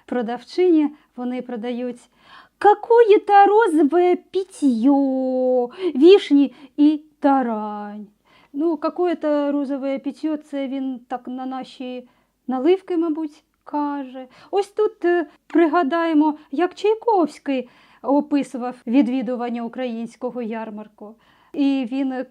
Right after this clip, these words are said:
називав наш український борщ «какая-то жидкость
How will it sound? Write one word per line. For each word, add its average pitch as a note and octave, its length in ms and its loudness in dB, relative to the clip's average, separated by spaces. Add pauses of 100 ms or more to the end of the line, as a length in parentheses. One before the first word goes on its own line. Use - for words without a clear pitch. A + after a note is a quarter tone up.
(100)
називав C4+ 600 -2
наш C4+ 360 -10
український C4 840 -8
борщ D4 540 -6 (340)
«какая-то C4+ 880 0
жидкость B3 880 -10